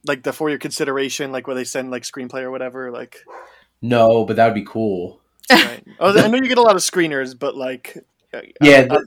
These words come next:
Speaker 2: you, you have to be in, like, a voting
Speaker 1: Right.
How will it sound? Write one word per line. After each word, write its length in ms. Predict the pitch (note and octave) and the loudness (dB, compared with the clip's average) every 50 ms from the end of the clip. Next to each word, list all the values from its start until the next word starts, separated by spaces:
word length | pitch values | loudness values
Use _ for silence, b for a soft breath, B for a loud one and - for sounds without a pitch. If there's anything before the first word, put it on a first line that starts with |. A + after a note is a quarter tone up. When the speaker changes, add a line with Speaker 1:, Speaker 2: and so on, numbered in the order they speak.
| - | -4
Speaker 2:
you, 240 | D3+ D3 F3+ A3+ B3 | -4 0 0 0 0
you 240 | - E3+ D#3+ G#3+ G#3+ | 0 0 2 6 8
have 200 | F#3 E3+ E3+ - | 8 8 6 4
to 60 | D#3+ | 2
be 180 | C3+ C#3 C#3+ C#3 | 2 4 4 4
in, 160 | A#2+ A#2 A#2 A#2 | 4 2 0 0
like, 180 | A#2 A2 - | 0 0 0
a 60 | G#2+ G2 | -2 -4
voting 680 | F2+ F#2+ G#2 G2+ G2 F#2+ F#2 E2 E2 E2 E2 D#2+ E2+ - _ _ - - - - - - | -4 -4 -4 -4 -4 -4 -6 -8 -12 -14 -16 -18 -20 -20 _ _ -20 -20 -20 -20 -20 -20
Speaker 1:
Right. 360 | - B2+ B2 - - - - | -16 -14 -14 -14 -14 -16 -20